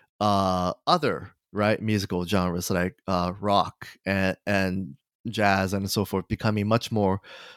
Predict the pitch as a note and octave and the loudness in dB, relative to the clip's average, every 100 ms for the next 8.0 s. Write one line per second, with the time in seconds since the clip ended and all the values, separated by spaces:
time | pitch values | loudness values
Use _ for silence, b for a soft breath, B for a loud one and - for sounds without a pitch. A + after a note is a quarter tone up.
0 | B G#2 G2 F2+ F2 - - _ _ _ | B 0 2 4 2 -2 -10 _ _ _
1 | _ _ _ A2+ - C#3+ C#3+ D3+ C#3+ G2+ | _ _ _ -4 0 2 2 0 -2 0
2 | G#2 G2+ G2+ G2 G#2 A2 G#2 - G2 F#2 | 0 0 0 0 2 2 2 2 2 4
3 | F#2 F#2+ _ b _ - A#2+ A2+ G2+ - | 2 -2 _ b _ -4 0 0 0 -4
4 | F2+ - F2+ G2+ F2 E2+ F2+ F#2 - F#2 | -6 -2 2 4 2 0 -4 -4 -2 -2
5 | F#2+ F#2 F#2+ - F2+ E2+ - G#2 F#2 G#2+ | 0 -2 -4 -6 -4 -4 0 -2 0 2
6 | G#2 F#2+ F2+ F#2+ - - B B - G2+ | 2 2 0 -2 -4 -10 B B 0 2
7 | F#2+ F2+ - F2+ - D3 G#2 - - | 4 0 -2 -6 0 2 2 0 -8